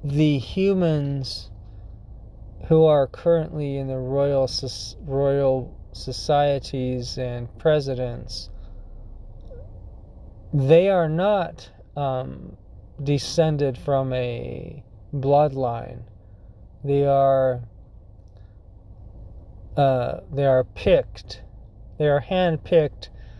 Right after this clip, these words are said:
because they have a lot of reptile D N A in their bodies. And they're not,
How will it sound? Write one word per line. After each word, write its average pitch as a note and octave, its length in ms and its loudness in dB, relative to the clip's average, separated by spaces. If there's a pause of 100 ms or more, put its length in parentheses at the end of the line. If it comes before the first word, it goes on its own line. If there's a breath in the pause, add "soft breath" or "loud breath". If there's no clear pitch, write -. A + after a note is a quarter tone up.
(340 loud breath)
because D3 340 2
they C#3+ 140 4
have D3+ 500 4
a C#3 80 2
lot D3 500 4 (100)
of C3+ 400 4 (260)
reptile C#3+ 1000 4
D C#3 320 -2
N C3+ 160 -2
A C3 320 -2
in B2+ 120 -4
their B2 140 0
bodies. A#2+ 920 0 (920 soft breath)
And C#3+ 240 2
they're D#3 180 4
not, G#3 500 -2